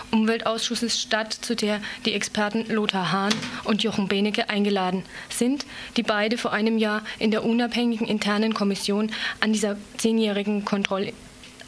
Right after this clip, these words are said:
all zehnjährlichen Kontrollinspektion mitgearbeitet hatten. Beide erstellten kritische Studien zur Sicherheit des K K Ws. Lothar Hahn sprach die, sprach sich darin sogar gegen eine Wiederinbetriebnahme des Reaktors aus.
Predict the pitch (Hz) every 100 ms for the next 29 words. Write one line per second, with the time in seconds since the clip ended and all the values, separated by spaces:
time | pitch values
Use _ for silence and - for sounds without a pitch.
0 | - - - - 220 220 240 247 233 233
1 | 214 214 208 - 214 226 220 220 202 202
2 | 202 220 214 220 214 220 208 202 202 180
3 | 185 180 180 190 190 180 - - - -
4 | - - - - - - - 208 214 262
5 | - - - - 240 233 226 220 240 226
6 | 214 202 233 220 240 240 233 233 220 208
7 | 208 220 - 208 240 196 196 - - -
8 | - - - 220 208 196 196 202 220 -
9 | - - 233 233 233 - - - 220 208
10 | 220 220 196 208 226 233 226 220 226 214
11 | 202 202 202 233 233 220 - 226 226 220
12 | 220 214 220 196 - 220 196 202 185 190